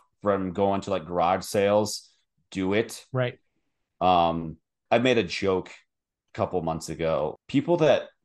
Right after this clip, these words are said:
Speaker 1: want a homestead need to make extra money to pay for their, their homestead hobby, right?
Speaker 2: Right.
Speaker 1: And so I'm like,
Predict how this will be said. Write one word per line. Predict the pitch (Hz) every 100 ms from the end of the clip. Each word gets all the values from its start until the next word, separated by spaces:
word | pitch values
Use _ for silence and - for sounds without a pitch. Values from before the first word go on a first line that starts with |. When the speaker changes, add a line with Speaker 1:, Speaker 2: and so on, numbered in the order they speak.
| -
Speaker 1:
want | 95 104
a | 80
homestead | - 95 104 - 101 98 98 101 - _ _
need | 85 101 95
to | - 90 87 78 - _ -
make | 104 127 123
extra | 110 120 - - 110
money | 113 120 107
to | 104 107
pay | - 110 113 110
for | - 110 101 98 95 85 - _ _ _ _ _ _
their, | 95 113 107 104 107 - - -
their | 101
homestead | 110 151 156 95
hobby, | - 69 - 71
right? | 78 98 127
Speaker 2:
Right. | 156
Speaker 1:
And | 147
so | 110
I'm | 101 101
like, | 98